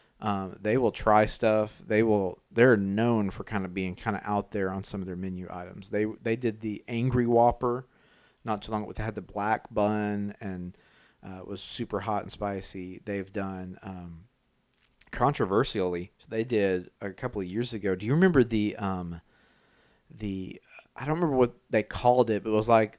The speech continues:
the, um, like an unhappy meal, like at different moods.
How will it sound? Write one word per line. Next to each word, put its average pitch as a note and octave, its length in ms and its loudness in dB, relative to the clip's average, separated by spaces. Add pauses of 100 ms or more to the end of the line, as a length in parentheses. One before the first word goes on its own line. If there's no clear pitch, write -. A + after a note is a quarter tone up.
the, G2+ 360 -6
um, G2 400 -14 (1800)
like A2 80 -14
an - 80 -12 (100)
unhappy B2+ 580 -4
meal, C3+ 380 -4
like G#2 140 -8
at A#2 180 -10
different B2 320 -2
moods. A2+ 600 -8